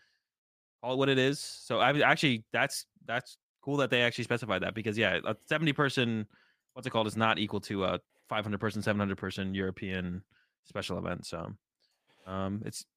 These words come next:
cool to see them, like, recognize that for sure. It definitely means that it feels like that may-, that's like a, that's like a change or an announcement that means they're a little bit more in tune with, like, kind of the,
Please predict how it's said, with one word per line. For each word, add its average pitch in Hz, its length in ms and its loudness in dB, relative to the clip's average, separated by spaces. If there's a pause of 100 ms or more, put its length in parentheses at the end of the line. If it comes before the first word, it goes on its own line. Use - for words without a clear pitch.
cool 127 160 -4
to 123 60 -4
see 123 140 0
them, 113 200 4
like, 101 140 4
recognize 92 400 0
that 90 160 0
for 92 100 -4
sure. 92 220 0
It 104 160 -6
definitely 156 200 6
means 160 200 6
that 151 100 8
it 127 80 2
feels 160 140 2
like 151 100 4
that 135 160 8
may-, 135 120 6
that's 123 240 2
like 127 120 4
a, 110 160 6
that's 117 200 2
like 131 120 2
a 117 60 -2
change 120 500 0
or 101 360 6
an 101 120 0
announcement 101 680 -2 (440)
that 104 140 -2
means 107 180 -2
they're 110 80 6
a 101 60 6
little 113 160 2
bit 113 100 2
more 107 180 2
in 95 160 -4
tune 98 420 -4
with, 92 200 -6
like, 90 160 -2
kind 92 160 -6
of 90 100 -8
the, 92 320 -4